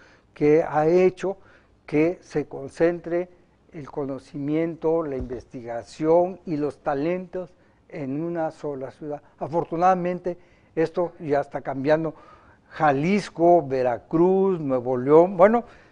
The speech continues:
yo vine hace quince años a dar una conferencia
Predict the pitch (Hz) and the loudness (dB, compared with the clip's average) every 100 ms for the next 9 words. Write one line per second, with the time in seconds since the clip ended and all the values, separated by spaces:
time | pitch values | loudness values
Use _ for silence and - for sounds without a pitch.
0 | _ 165 185 226 233 214 190 196 190 143 | _ 0 2 4 6 6 4 4 2 2
1 | - 175 180 170 - 147 156 175 160 127 | -4 -8 -8 -6 -6 -4 -4 -6 -6 -4
2 | 131 151 160 143 135 127 131 151 151 170 | -4 -4 -6 -8 -10 -8 -4 -4 -6 -12